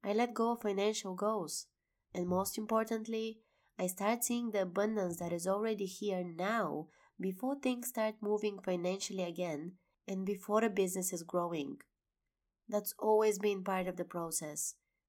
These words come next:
I was seeing lack for some time, even when there wasn't, and it only increased.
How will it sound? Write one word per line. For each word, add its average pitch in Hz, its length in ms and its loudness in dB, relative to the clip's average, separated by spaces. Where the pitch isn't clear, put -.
I 220 100 2
was 254 180 2
seeing 240 320 -2
lack 208 320 2
for 214 100 -6
some 202 240 -2
time, 190 380 -2
even 277 260 0
when 269 200 2
there 196 120 2
wasn't, 180 540 0
and 165 120 -4
it 156 100 -6
only 180 260 2
increased. 160 680 -4